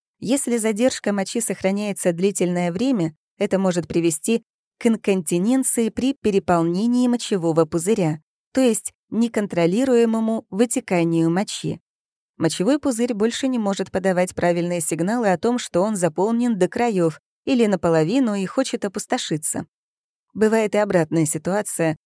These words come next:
когда мочевой пузырь удерживает мочу и постепенно расширяется всё больше и больше. Это растяжение затрагивает мышцы и нервные сплетения, из-за чего мочевой пузырь больше не может должным образом стягиваться.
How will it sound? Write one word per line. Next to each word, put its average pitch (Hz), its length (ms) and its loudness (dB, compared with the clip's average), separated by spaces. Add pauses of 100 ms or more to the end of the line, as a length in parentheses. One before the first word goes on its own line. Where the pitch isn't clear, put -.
(140)
когда 160 300 0
мочевой 165 380 0
пузырь 165 360 0
удерживает 160 600 2
мочу 165 340 -2 (300)
и 175 100 -2
постепенно 214 680 0
расширяется 214 840 0
всё - 280 -2
больше 233 520 0
и 269 40 -2
больше. 190 560 -2 (760)
Это 247 260 0
растяжение 208 680 -2
затрагивает 180 640 0
мышцы 190 540 -2
и 175 240 -4
нервные 165 420 0
сплетения, 170 720 0 (300)
из-за 160 280 0
чего 175 320 0
мочевой 240 420 0
пузырь 214 380 0
больше 220 400 0
не 233 160 0
может 208 420 0
должным 214 500 0
образом 185 460 0
стягиваться. 160 880 -2